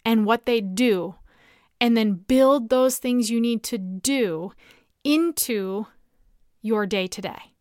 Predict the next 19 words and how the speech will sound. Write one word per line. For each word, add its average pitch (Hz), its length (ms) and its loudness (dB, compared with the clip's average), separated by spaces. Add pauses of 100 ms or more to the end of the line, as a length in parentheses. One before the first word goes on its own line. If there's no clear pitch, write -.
(520)
I 233 100 4
want 247 120 6
to 247 60 4
see - 260 -4 (140)
on 277 340 4
your 262 220 2
schedule 220 720 -2 (240)
the - 200 -10
evidence 247 480 0
of 220 60 -8
the 214 100 -6
fact 214 280 -2
that - 100 -10
you 226 100 -6
not 226 200 -2
only 254 220 -4
discovered 240 540 -2
the 277 120 -10
identity 240 680 -6